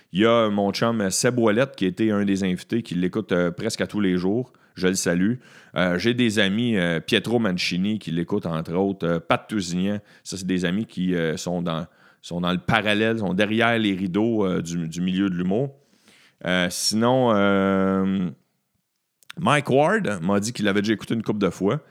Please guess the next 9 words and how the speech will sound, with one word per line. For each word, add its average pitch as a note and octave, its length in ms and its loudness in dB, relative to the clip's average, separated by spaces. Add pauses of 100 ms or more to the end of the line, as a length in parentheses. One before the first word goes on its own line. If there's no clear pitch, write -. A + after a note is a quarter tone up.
(180)
Je F2+ 100 -2
le F2 60 0
salue G2+ 260 0
d'ailleurs F#2+ 220 2
s'il E2 180 -4
écoute. G2+ 400 -4 (320)
Euh, E2+ 200 0
Yann C#3+ 300 0
Terriot, C3+ 600 0